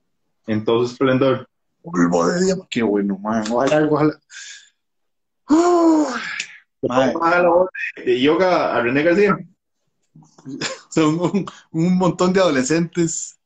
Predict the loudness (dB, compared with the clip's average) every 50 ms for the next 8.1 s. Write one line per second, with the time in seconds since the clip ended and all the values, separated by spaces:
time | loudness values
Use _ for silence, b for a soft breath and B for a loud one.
0 | _ _ _ -12 -4 -2 0 0 0 -2 -2 -4 -2 0 0 2 2 2 2 2
1 | 0 0 -2 -4 -8 -8 -8 -10 -14 -10 -8 -6 -4 -2 -2 -2 -2 -2 -2 0
2 | -2 -2 -2 -4 -6 -6 -4 -4 -2 -4 -4 -6 -10 -14 -20 _ _ _ _ _
3 | _ _ _ _ _ _ _ _ _ _ _ _ _ _ _ _ _ _ _ _
4 | 0 2 2 2 2 0 0 2 2 2 2 2 2 2 2 0 0 0 0 0
5 | 0 0 -2 -2 0 0 0 0 2 2 2 4 4 4 2 4 2 2 2 2
6 | 2 4 4 4 4 2 -2 -2 -2 -4 -4 -4 -4 -2 -2 0 2 2 2 2
7 | 0 -2 -6 -12 -6 -4 -2 0 0 0 2 2 2 4 4 2 2 0 -2 -4
8 | -8 B